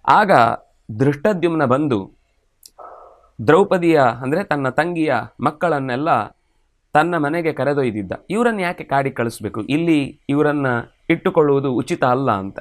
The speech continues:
ಯಾಕೆಂದ್ರೆ ದುರ್ಯೋಧನನ ಕಾವಲು ಅಂತನ್ನೋದು ಅದು ಸರ್ಪಗಾವಲು,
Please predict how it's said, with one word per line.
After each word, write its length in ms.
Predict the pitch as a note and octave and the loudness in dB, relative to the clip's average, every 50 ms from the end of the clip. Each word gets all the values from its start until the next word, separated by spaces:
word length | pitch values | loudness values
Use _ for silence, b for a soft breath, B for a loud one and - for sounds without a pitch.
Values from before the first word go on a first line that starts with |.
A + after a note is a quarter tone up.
| - - | -10 -10
ಯಾಕೆಂದ್ರೆ 640 | B2 A#2+ B2+ D3 C#3+ C#3+ C3+ C3 B2 A#2+ A#2+ b b b b b b b - A2+ | -8 -4 -4 -4 -2 2 2 2 2 2 -2 b b b b b b b 0 2
ದುರ್ಯೋಧನನ 800 | C3 C#3+ E3+ F#3+ G3 G3 F3 F#3 F3+ E3+ D#3+ D3+ C#3+ C3 A#2 A2 - _ _ _ _ _ _ _ _ _ _ _ _ _ _ _ _ _ _ _ _ _ _ _ _ _ _ _ _ _ _ _ _ _ _ _ _ | 4 4 6 4 4 4 4 2 4 4 2 2 2 0 -2 -4 -8 _ _ _ _ _ _ _ _ _ _ _ _ _ _ _ _ _ _ _ _ _ _ _ _ _ _ _ _ _ _ _ _ _ _ _ _
ಕಾವಲು 440 | - D3+ D#3 F3 F#3+ G3 F#3 F3+ F3+ | 2 4 4 6 6 6 4 4 2
ಅಂತನ್ನೋದು 480 | E3+ E3 - D#3+ D#3 D3+ D#3 D3+ E3 D#3+ | 2 2 0 0 0 0 0 0 2 4
ಅದು 380 | C3+ B2+ B2 C3 A#2 A2 B2 | 4 2 2 0 -2 -4 -6
ಸರ್ಪಗಾವಲು, 760 | - - D3+ D3+ C3+ - F3+ D#3 D3+ C#3+ C3 G#2+ G#2 F#2 - | -2 0 0 0 2 0 0 2 4 2 2 2 -2 -6 -8